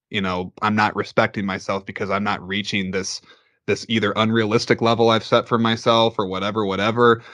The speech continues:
Um, and then you get so focused on that, that it actually kinda dilutes and, and gets in the way of, you know, pure creativity where, you know, you're not setting an expectation. You know, you have a sense of, of freedom, and you're just able to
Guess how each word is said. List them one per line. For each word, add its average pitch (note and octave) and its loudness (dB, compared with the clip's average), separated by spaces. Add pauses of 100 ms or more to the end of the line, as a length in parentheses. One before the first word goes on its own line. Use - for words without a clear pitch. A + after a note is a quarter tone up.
(160)
Um, G2+ 0
and A#2 2
then C3 4
you B2 4
get B2 2
so A2+ 2
focused A2+ -2
on G2+ -2
that, G#2 0
that G2+ -2
it G2 -6
actually A2 -2
kinda G#2 -4
dilutes G2 -4
and, F#2+ -4
and F#2+ -6
gets G#2+ -2
in G#2+ 2
the G2 0
way G2+ 2
of, G2 -4
you G#2+ 2
know, F#2 0
pure D3+ 6
creativity A2+ 2
where, G2 -2
you G#2+ 0
know, G#2 0
you're G2+ 0
not C3 4
setting G2+ -2
an F#2+ -6
expectation. F#2+ -6
You G2 -4
know, F#2+ -4
you G2 -4
have G#2+ 0
a G2 -4
sense A2 -4
of, F#2+ -8 (360)
of G2+ -4
freedom, A2 2
and G2+ -2
you're G2+ -2
just G2+ -6
able G#2 -2
to G2 0